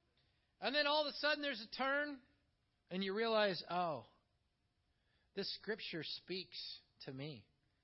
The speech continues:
Uh, as a preacher, I, I, I laugh at how impacting the Word of God is, because almost every week I have somebody that will come up and go,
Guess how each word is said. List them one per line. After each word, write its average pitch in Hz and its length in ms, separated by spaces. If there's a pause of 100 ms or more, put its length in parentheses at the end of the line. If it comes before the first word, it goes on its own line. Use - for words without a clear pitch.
(720)
Uh, 175 240
as 175 80
a 175 60
preacher, 226 440
I, 208 140 (100)
I, 254 440
I - 20
laugh 214 600 (420)
at 190 100
how 202 220
impacting 202 640
the 180 100
Word 185 220
of 147 180
God 170 340
is, 147 300
because 165 300 (1000)
almost 381 580 (220)
every 381 540
week 330 480
I 262 80
have 269 160 (160)
somebody 320 480
that 285 160
will 254 220
come 277 160
up 254 120
and 233 140
go, 214 180